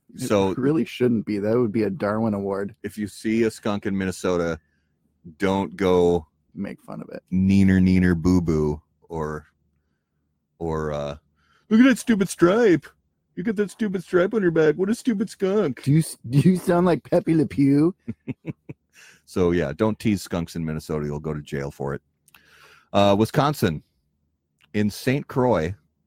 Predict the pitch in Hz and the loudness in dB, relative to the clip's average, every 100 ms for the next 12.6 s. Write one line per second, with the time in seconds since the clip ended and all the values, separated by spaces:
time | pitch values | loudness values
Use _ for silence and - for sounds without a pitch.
0 | _ _ _ _ _ _ _ _ 71 73 | _ _ _ _ _ _ _ _ -14 -12
1 | 73 76 - 76 67 90 - 50 - - | -14 -18 -14 -12 -10 -12 -14 -16 -16 -20
2 | - _ _ _ _ _ _ _ _ _ | -20 _ _ _ _ _ _ _ _ _
3 | - 82 - 90 82 71 87 - - _ | -8 -8 -4 -6 -6 -4 -4 -4 -16 _
4 | - 117 101 85 - 143 107 90 90 82 | -6 -2 0 -2 -4 0 0 2 -2 -2
5 | 85 87 82 82 80 - - 82 78 78 | -2 0 0 -2 -4 -8 -6 -4 -4 -4
6 | 76 71 76 76 - - - _ - 85 | -6 -8 -10 -12 -14 -20 -20 _ -14 -14
7 | - _ _ _ _ _ - - 78 73 | -14 _ _ _ _ _ -8 -2 0 0
8 | 71 73 - 80 76 71 71 76 - 90 | -6 -6 -4 -2 -2 -4 -8 -10 -4 -2
9 | 95 - 131 107 113 98 90 95 110 113 | -2 -2 -2 2 4 4 4 4 4 4
10 | 78 90 95 101 98 90 90 - 87 85 | 2 2 2 4 4 4 0 -2 0 0
11 | 82 87 95 92 98 90 80 92 78 78 | 0 0 -2 -2 -2 -4 -2 0 -2 -4
12 | 78 80 85 60 57 _ | -10 -8 -8 -8 -14 _